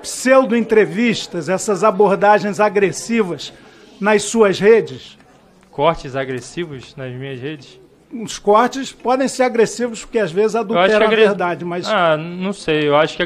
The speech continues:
Speaker 1: não sabe
Speaker 2: agressivo,
Speaker 1: se
Speaker 2: eu acho que
Speaker 1: faz.
Speaker 2: agressivo é chamar as pessoas de neonazistas.
Speaker 1: O senhor,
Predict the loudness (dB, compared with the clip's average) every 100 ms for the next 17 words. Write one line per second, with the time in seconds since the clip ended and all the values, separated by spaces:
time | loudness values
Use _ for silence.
0 | -2 -2 0 0 0 -4 -2 0 2 0
1 | 0 -2 -4 -6 -6 -2 0 0 -2 -6
2 | -4 -2 -4 -6 -8 -8 -6 -6 -4 -4
3 | -6 -10 -14 -10 -8 -4 2 4 4